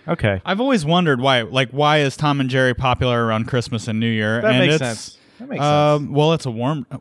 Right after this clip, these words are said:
Speaker 2: you know what? Let's get into it.
Speaker 1: Yeah,
Speaker 2: What are
Speaker 1: exactly.
Speaker 2: we drinking here, Jason?
Speaker 1: Oof.
Speaker 2: Um, so we, we have a, a
Speaker 1: This was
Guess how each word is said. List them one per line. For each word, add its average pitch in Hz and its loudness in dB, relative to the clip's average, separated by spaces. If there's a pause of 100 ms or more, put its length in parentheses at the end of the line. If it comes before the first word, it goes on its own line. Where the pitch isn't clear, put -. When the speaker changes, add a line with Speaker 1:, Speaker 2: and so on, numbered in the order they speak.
(160)
Speaker 2:
you 165 -4
know 175 -2
what? 170 -6
Let's 139 -2
get 127 -2
into 107 -2
it. 87 -8
Speaker 1:
Yeah, 135 4
Speaker 2:
What 101 -14
are - -4
Speaker 1:
exactly. 139 0
Speaker 2:
we 170 2
drinking 131 -2
here, 95 -6
Jason? 120 0
Speaker 1:
Oof. 98 -2 (300)
Speaker 2:
Um, 110 2 (320)
so 160 2
we, 156 0
we 147 -6
have 190 0
a, 120 0
a - -12
Speaker 1:
This 202 2
was 247 2